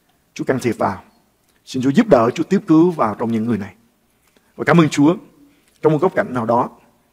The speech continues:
thì Chúa đáp lời cầu nguyện. Thứ nhất là những người họ Huỳnh khác,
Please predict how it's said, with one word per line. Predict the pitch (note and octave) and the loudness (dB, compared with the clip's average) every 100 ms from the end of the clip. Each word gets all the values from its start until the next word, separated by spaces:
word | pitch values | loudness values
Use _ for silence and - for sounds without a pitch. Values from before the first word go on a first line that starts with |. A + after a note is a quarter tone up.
| _ _ | _ _
thì | B2+ A#2 A2 G#2+ G#2+ _ _ _ _ _ _ _ _ | -2 0 0 -2 -6 _ _ _ _ _ _ _ _
Chúa | F3 | 2
đáp | F#3+ E3+ | 2 2
lời | B2+ | 0
cầu | B2+ | 0
nguyện. | A#2+ A#2 F#2+ - _ _ - | -2 -2 -6 -14 _ _ 0
Thứ | F#3 | 2
nhất | G3 - | 2 0
là | A#2+ G#2+ G2 - _ _ _ _ | -4 -4 -8 -14 _ _ _ _
những | A#2+ C3 | -6 0
người | E3 B2+ | 4 4
họ | A2 | 2
Huỳnh | A#2 G#2+ | -2 -4
khác, | G2+ C#3+ | -4 -8